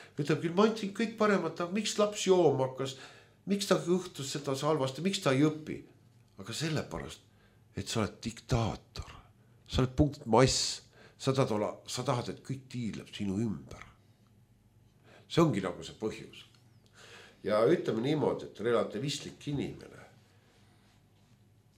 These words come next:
ta võib olla väga tugev, aga ta ei ole selline,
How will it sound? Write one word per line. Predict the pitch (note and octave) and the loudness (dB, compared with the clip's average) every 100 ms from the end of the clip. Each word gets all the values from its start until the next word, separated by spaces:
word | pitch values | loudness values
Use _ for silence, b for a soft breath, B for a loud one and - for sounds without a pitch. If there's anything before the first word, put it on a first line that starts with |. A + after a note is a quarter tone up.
| - | -2
ta | G#2 | 0
võib | G2 F#2 | 0 0
olla | F2 | -2
väga | F#2+ C3+ A#2 | -2 -2 -2
tugev, | - F3 - - - - - _ _ _ _ _ _ _ _ _ | -4 -8 -10 -16 -18 -20 -20 _ _ _ _ _ _ _ _ _
aga | F#2+ F2+ D2+ - _ _ _ _ _ _ _ _ - | -14 -10 -10 -12 _ _ _ _ _ _ _ _ -4
ta | A2 A#2 | -2 0
ei | A2 | 2
ole | A2 C3 G#2+ | 2 2 2
selline, | F#2 C3 D3 A#2+ F2+ | 0 0 2 0 -2